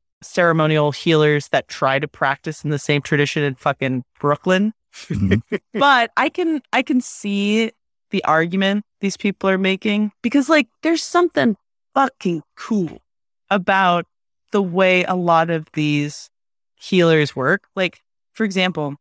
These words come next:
Speaker 1: ayahuasca is a combination of Banisteriopsis, which is a vine, and then a plant leaf, the ayahuasca plant leaf, which has the D M T in it. It grows in rainforests. The insane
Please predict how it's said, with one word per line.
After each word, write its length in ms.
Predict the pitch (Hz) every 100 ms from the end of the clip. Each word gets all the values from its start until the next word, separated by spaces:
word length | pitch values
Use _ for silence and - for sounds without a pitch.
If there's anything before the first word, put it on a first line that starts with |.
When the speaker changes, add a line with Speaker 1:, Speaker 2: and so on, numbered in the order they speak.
| _ _ -
Speaker 1:
ayahuasca 680 | 220 196 160 170 - 190 175
is 160 | 185
a 40 | 180
combination 880 | - 170 156 151 143 - 151 - - _ _ _ _ _
of 440 | 185 175 160 - _ -
Banisteriopsis, 1080 | 190 196 202 - 240 254 170 151 - 170 -
which 160 | 175
is 120 | 190
a 80 | 214
vine, 400 | 165 143 147 196 - _ _ _ _ _ -
and 220 | 202 196
then 340 | 190 185 185 - _ -
a 60 |
plant 440 | - - 214 214 -
leaf, 320 | 165 156 - 170
the 200 | 160 151 -
ayahuasca 480 | 175 170 165 - -
plant 260 | 160 151
leaf, 220 | 156 151
which 140 | 165 -
has 320 | 151 147 -
the 260 | 151 147 143 -
D 160 | - 151
M 100 | 151
T 200 | - 139
in 80 | 135
it. 120 | - - _ _ _
It 140 | 190 -
grows 320 | 190 196 196
in 120 | 185
rainforests. 680 | 170 160 - 147 - - - _ _ _ _ _ _ _
The 500 | 170 185 214 196 185 - _ _ _
insane 1000 | 220 214 - - 240 254 285 294 294